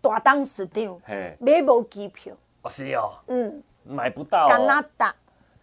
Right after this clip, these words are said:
Speaker 2: 哦，到加拿大也买不到，我以为是到日本买不到。
Speaker 1: 哦，歹势，伊讲加拿大，
Speaker 2: 嘿。
Speaker 1: 然后伊本来差点袂得转去，
Speaker 2: 嘿。
Speaker 1: 所以一直拖到二十号，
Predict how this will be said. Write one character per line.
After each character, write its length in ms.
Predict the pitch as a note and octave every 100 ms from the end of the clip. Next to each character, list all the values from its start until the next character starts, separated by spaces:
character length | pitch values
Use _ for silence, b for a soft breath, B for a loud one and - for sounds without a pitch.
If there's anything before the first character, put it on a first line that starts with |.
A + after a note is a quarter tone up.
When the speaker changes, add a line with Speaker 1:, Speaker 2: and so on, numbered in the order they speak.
| _
Speaker 2:
哦， 80 | -
到 140 | G3+ F3+
加 180 | F3+ F3+
拿 120 | D3+
大 200 | E3 C#3+
也 80 | A2+
买 120 | F#2
不 80 | F#2
到， 160 | G#2+
我 120 | A2+
以 40 | C#3+
为 140 | B2
是 100 | C3+
到 140 | C#3 C3+
日 140 | C#3+
本 180 | A2 G2
买 140 | F2+
不 100 | F2
到。 80 | A3+
Speaker 1:
哦， 80 | -
歹 180 | D4 D4
势， 160 | B3
伊 140 | A3+ A3+
讲 260 | D4+ D#4
加 120 | D4
拿 200 | C4+ C#4+
大， 260 | D4+ C4 A#3
Speaker 2:
嘿。 80 | C4+
Speaker 1:
然 120 | C#4
后 160 | E4+ D#4
伊 160 | C#4
本 180 | A#3 E4+
来 160 | D4+ A#3+
差 240 | G3 C4+ G#3+
点 160 | D4
袂 160 | A3+ G3
得 100 | B3
转 220 | A#3+ G#3
去， 140 | G#3
Speaker 2:
嘿。 140 | C3+ - b b b
Speaker 1:
所 160 | D#4
以 100 | D4
一 40 | D#4+
直 120 | A#3
拖 180 | G3+ C4
到 140 | B3+ C#4
二 280 | - D#4 C4+
十 280 | - A#3
号， 320 | B3+ C4+ G3